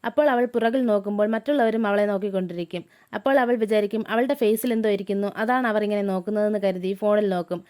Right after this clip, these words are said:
അപ്പോഴും അവരെല്ലാവരും അവളെ നോക്കിക്കൊണ്ടിരിക്കും. അതുകൊണ്ട് അവൾ പെട്ടെന്ന് പുറത്തിറങ്ങി പോകും. അവിടെയും എല്ലാവരും അവളെ നോക്കിക്കൊണ്ടിരിക്കും. അടുത്ത ദിവസം അവൾ ഒരുത്തനെ അറിയാതെ ഇടിക്കുന്നു. പക്ഷെ അവൻ അവളെ നോർമലായിട്ട് നോക്കും. എന്നിട്ട് അവൻ അവളോട് പറയും, "ഇതിന് കാരണം നീ യൂസ് ചെയ്യുന്ന ഐ ഡ്രോപ്പ് ആണ്. ഞാനും ഇത് യൂസ് ചെയ്യുന്നുണ്ട്. ഇതിൻ്റെ എഫക്റ്റ് വെറും ത്രീ അവേഴ്സ് മാത്രമാണ്.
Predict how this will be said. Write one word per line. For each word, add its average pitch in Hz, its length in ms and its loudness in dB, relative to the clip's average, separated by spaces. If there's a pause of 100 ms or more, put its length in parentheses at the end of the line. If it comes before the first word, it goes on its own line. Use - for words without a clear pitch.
(240)
അപ്പോഴും 302 400 4
അവരെല്ലാവരും 220 540 2
അവളെ 202 180 0
നോക്കിക്കൊണ്ടിരിക്കും. 185 840 -4 (280)
അതുകൊണ്ട് 262 340 4
അവൾ 214 160 4
പെട്ടെന്ന് 220 360 -2
പുറത്തിറങ്ങി 214 500 -2
പോകും. 175 360 -4 (180)
അവിടെയും 254 380 0
എല്ലാവരും 208 400 2
അവളെ 202 180 0
നോക്കിക്കൊണ്ടിരിക്കും. 185 1000 -6 (360)
അടുത്ത 277 240 -2
ദിവസം 247 420 2
അവൾ 233 180 2
ഒരുത്തനെ 233 280 2
അറിയാതെ 240 380 2
ഇടിക്കുന്നു. 214 360 0 (120)
പക്ഷെ 294 220 0
അവൻ 302 240 4
അവളെ 285 200 4
നോർമലായിട്ട് 233 640 2
നോക്കും. 202 340 -2
എന്നിട്ട് 302 260 0
അവൻ 277 220 2
അവളോട് 247 300 2
പറയും, 226 340 2
"ഇതിന് 320 240 2
കാരണം 254 420 2
നീ 226 160 4
യൂസ് 240 260 -2
ചെയ്യുന്ന 254 220 2
ഐ 214 160 2
ഡ്രോപ്പ് 233 300 0
ആണ്. 214 200 2
ഞാനും 294 400 4
ഇത് 247 60 0
യൂസ് 226 320 0
ചെയ്യുന്നുണ്ട്. 220 400 2
ഇതിൻ്റെ 262 360 -2
എഫക്റ്റ് 247 380 -2
വെറും 247 220 0
ത്രീ 247 220 0
അവേഴ്സ് 220 300 0
മാത്രമാണ്. 202 640 0